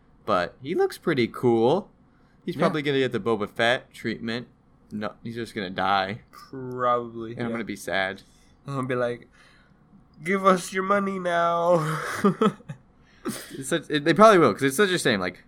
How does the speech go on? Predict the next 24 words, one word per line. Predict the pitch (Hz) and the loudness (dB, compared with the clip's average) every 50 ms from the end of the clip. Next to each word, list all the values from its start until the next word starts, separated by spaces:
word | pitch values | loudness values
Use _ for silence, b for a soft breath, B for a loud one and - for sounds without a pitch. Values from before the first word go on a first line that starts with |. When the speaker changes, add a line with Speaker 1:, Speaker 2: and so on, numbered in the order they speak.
| _ - | _ 8
Speaker 1:
Boba | - 202 196 165 139 113 - | 10 12 12 12 10 8 6
Fett, | - 95 90 | 4 2 2
I'm | 95 | 2
like, | 104 104 - - | 0 -4 -2 0
"Oh, | 117 107 107 | 2 2 2
this | 104 104 123 120 120 | 2 2 0 0 2
guy's | - 131 123 120 120 117 | 6 6 8 8 6 4
cool." | - - - 135 131 127 123 | 0 -2 -2 0 0 0 0
Oh, | 127 127 123 | -2 -6 -8
he's | 123 117 | -8 -8
dead. | - - - - _ _ _ _ _ - - _ _ _ | -8 -10 -10 -10 _ _ _ _ _ -20 -20 _ _ _
Didn't | - 120 117 | -6 -6 -4
do | 107 101 | -4 -4
anything. | 90 87 87 - - - - _ B B B B B B B B | -4 -6 -8 -12 -16 -20 -20 _ B B B B B B B B
Captain | - - 131 123 127 110 | 0 2 2 2 2 -2
Phasma, | 98 - 120 113 120 117 139 151 - - | -2 2 2 2 4 4 4 4 4 6
"Oh, | 135 131 123 120 139 | 6 6 8 6 6
she's | 131 - 147 139 135 131 | 4 4 4 4 4 4
pretty | - 165 151 143 139 139 | 4 4 6 8 6 6
cool." | 135 - 156 156 - | 4 4 2 2 2
Oh, | 147 160 160 - - | 2 0 0 -2 -6
she's | - - 143 131 127 | -10 -10 -10 -6 -4
dead | 131 123 113 | -4 -4 -2
again. | 95 90 90 87 87 | -4 -6 -8 -12 -14